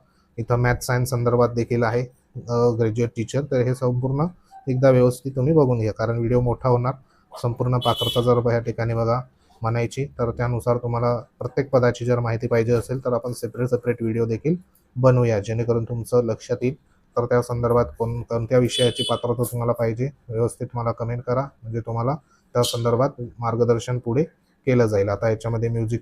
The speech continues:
टीचर इथं तुम्हाला शॉर्टमध्ये दाखवून देतो. अ, कॉम्प्युटर सायन्सची पात्रता आहे, त्यानंतर म्युझिक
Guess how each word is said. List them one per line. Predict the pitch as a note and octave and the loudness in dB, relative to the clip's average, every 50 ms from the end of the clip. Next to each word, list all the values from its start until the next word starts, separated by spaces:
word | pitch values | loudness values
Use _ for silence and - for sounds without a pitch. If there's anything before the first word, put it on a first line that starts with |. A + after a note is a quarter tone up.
| _ | _
टीचर | - A2+ - - A#2 B2 B2 - _ _ _ _ _ B2 | -8 -6 -2 -2 -2 -2 -2 -6 _ _ _ _ _ -6
इथं | A#2 A2 - B2 | -6 -4 -4 -4
तुम्हाला | - A#2 A#2 A2+ A#2 A2 | -4 -2 -2 -2 -2 -2
शॉर्टमध्ये | - A#2 A2+ A2+ A#2 A#2 A2+ A#2 | -2 -4 -4 -4 -2 0 0 2
दाखवून | A2+ G#2+ - - A#2 | 2 0 -2 -4 -4
देतो. | A#2 A2+ A#2 B2 C3 - _ _ _ _ _ _ _ - | -4 -2 -4 -4 -6 -8 _ _ _ _ _ _ _ -4
अ, | A2 A2+ A2 | -2 -2 0
कॉम्प्युटर | G#2+ - A2 A2 A#2 A2 A#2 A#2 | 0 -2 -2 -2 0 0 0 0
सायन्सची | A2+ - A#2+ A2+ A2+ A2 - A#2 | 0 0 -2 -2 -2 -4 -4 -2
पात्रता | G#2 A2+ A2 - A2 G#2 - A#2 A2+ A2 | -2 0 0 0 -2 -2 0 0 0 0
आहे, | A2 A2+ B2 | -2 -6 -10
त्यानंतर | - _ _ _ _ - A2+ A2+ A2 G#2+ A2+ A2+ A2+ A2+ A2 - _ _ _ _ _ _ - | -14 _ _ _ _ -6 -4 -4 -2 -2 -2 0 0 -2 -4 -6 _ _ _ _ _ _ -6
म्युझिक | A2 A2+ A2 A2 A#2 | -4 -4 -2 -2 -4